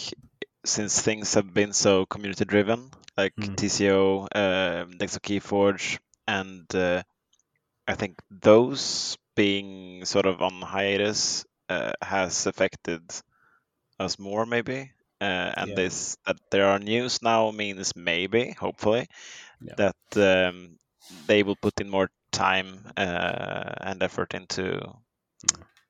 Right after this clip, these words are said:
Speaker 1: uh, these things that are quite important to the community. So I'm hopeful for that as well. Uh,
Speaker 2: My, my, my worry has been with, with, with anything coming out, um,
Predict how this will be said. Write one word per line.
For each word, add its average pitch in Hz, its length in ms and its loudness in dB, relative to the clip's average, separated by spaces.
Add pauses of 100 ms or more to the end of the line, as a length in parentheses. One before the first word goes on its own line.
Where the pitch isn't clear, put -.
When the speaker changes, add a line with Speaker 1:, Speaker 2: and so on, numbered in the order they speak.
(260)
Speaker 1:
uh, 67 360 -6
these 107 220 2
things 113 300 -6
that - 140 0
are 90 140 6
quite - 480 0
important 101 440 -4
to 110 80 0
the 110 100 0
community. 113 480 -8
So 92 520 2
I'm 110 140 -4
hopeful 113 340 2
for - 120 -8
that 92 140 4
as 82 180 0
well. 90 320 0 (160)
Uh, 95 220 -6 (840)
Speaker 2:
My, 120 440 2
my, 131 220 6
my 131 320 4
worry 135 440 8
has 110 140 -2
been 107 260 -4
with, 104 220 -8
with, 107 300 -10
with - 180 -6
anything 120 500 -2
coming 104 320 -12
out, - 560 -16
um, 98 560 -16